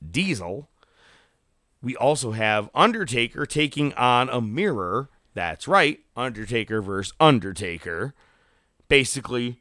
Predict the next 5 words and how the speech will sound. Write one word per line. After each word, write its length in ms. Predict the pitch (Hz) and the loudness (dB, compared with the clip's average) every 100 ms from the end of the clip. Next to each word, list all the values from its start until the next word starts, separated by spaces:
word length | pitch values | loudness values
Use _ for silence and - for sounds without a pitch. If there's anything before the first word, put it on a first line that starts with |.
| _ | _
the 140 | 117 151 | -2 0
return 580 | 143 123 120 113 110 110 | 0 -2 -4 -2 -4 -6
from 480 | - 113 107 101 - - _ _ | -4 -2 -4 -8 -12 -18 _ _
his 300 | - 120 104 | -4 -4 -4
burial 840 | 85 127 127 113 82 78 85 107 | -4 -2 0 -2 -6 -10 -10 -14